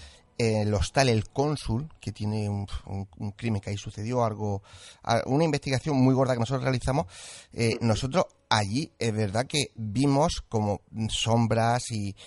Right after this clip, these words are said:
Speaker 1: y, no sé, como seres, digamos, así oscuros por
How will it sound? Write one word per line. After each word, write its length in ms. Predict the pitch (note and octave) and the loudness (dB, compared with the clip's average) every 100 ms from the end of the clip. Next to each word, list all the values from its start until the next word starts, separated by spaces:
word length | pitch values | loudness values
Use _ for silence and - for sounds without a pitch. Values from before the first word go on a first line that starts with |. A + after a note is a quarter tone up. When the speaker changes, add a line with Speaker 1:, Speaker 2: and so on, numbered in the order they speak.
| - - | -20 -8
Speaker 1:
y, 280 | A2 G#2+ - - - | -6 -6 -8 -18 -12
no 220 | G#2 B2 | -4 -2
sé, 260 | A#2 G#2+ - | -4 -8 -12
como 200 | G#2+ A2 | -8 -6
seres, 460 | A2 D#3 E3+ - A2 | -4 -4 -4 -6 -4
digamos, 440 | A2 B2 B2 A2+ - - _ | 0 2 4 2 -2 -20 _
así 220 | - - C3 | -10 -2 0
oscuros 500 | G#2 - D3 D3+ - _ | 0 -2 0 2 -2 _
por 180 | - A2 | -2 -2